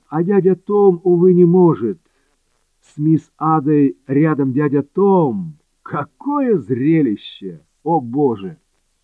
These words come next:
А в сатирической газете «Шум» появилась баллада «Всегда он», немедленно перепечатанная «Фигаро» с эпиграфом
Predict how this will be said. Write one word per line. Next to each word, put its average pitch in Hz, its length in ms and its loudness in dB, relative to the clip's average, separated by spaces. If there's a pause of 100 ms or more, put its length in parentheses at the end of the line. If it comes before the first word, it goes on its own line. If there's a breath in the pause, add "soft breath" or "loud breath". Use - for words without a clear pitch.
(1200)
А 120 240 -2
в - 60 -20
сатирической 143 580 -4
газете 127 720 0
«Шум» 196 480 -2 (720)
появилась 185 420 2
баллада 156 800 0 (120)
«Всегда 131 680 -6 (120)
он», 135 460 -4 (680)
немедленно 160 760 2
перепечатанная 131 680 -4
«Фигаро» 117 540 -2 (300 soft breath)
с - 100 -14
эпиграфом 147 680 -2